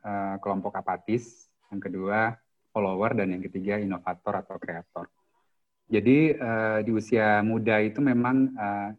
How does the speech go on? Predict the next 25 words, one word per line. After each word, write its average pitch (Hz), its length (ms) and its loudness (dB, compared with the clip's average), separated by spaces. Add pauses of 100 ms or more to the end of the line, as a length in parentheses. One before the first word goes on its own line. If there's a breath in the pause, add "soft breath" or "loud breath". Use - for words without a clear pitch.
(100)
gen-gen 110 560 0
agresifnya 107 720 -4
anak 104 160 -6
muda 104 240 -4
itu 98 240 -6
memang 104 320 -2 (460)
sedang 101 340 -2
memuncaknya 104 720 -2
gitu. 90 240 -8
Jadi 95 240 -2
memang 107 240 0
momennya 113 560 0
untuk 110 320 -4
kita - 300 -12
memutuskan 110 680 -4
mau 117 160 0
jadi 90 400 -6
apa. - 240 -16 (480)
Ada 110 160 0
or-, 113 240 -2
anak 107 240 -10
muda 117 240 -4
yang 110 160 -2
memilih 107 400 -4
untuk 107 240 -10